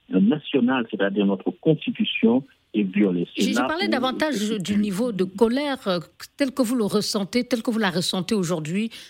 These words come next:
Speaker 2: euh, parmi les Sénégalais après cette décision du Conseil constitutionnel. Est-ce que vous avez le sentiment que,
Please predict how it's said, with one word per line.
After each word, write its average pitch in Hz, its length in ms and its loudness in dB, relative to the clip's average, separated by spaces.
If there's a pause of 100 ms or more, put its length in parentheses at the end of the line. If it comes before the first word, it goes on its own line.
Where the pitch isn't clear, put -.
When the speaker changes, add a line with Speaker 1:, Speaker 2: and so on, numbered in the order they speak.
(180)
Speaker 2:
euh, 170 60 0
parmi 196 300 2
les 190 100 0
Sénégalais 180 540 0
après 208 320 -2
cette 180 160 -4
décision 175 480 0
du 160 100 -4
Conseil 170 460 -2
constitutionnel. 175 500 -2
Est-ce 180 140 -6
que 269 80 -2
vous 262 100 -2
avez 226 140 -2
le 214 80 -2
sentiment 202 520 -4
que, 240 360 -4